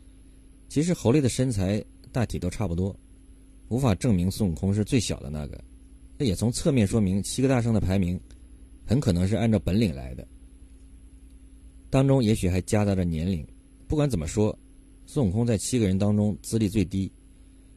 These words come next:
可见七个大圣其他几个大圣的厉害。这也有可能直接导致了天庭对七个大圣联手的对策的制定，分裂法，各个击破。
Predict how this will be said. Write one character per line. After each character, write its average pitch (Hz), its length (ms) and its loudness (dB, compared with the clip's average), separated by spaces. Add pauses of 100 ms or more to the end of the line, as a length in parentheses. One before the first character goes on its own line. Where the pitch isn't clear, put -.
(100)
可 85 100 0
见 110 160 4
七 113 140 0
个 117 80 4
大 113 120 4
圣 101 200 0
其 - 120 -6
他 107 140 2
几 90 100 -2
个 85 80 -4
大 98 140 -2
圣 92 160 0
的 92 80 2
厉 95 160 2
害。 76 100 -8 (1700)
这 190 100 4
也 160 160 8
有 131 140 6
可 - 120 0
能 90 160 4
直 110 140 -2
接 120 140 4
导 90 180 -4
致 78 100 -4
了 98 120 0
天 104 200 -2
庭 95 220 -2
对 92 160 2
七 - 180 -4
个 101 60 0
大 104 160 2
圣 87 220 -2
联 85 180 -2
手 104 100 -2
的 73 120 -6
对 107 160 0
策 82 160 -4
的 80 80 -4
制 101 180 -2
定， 67 160 -6 (480)
分 104 240 0
裂 101 160 2
法， - 180 -10 (540)
各 107 140 4
个 95 100 6
击 98 160 2
破。 98 240 0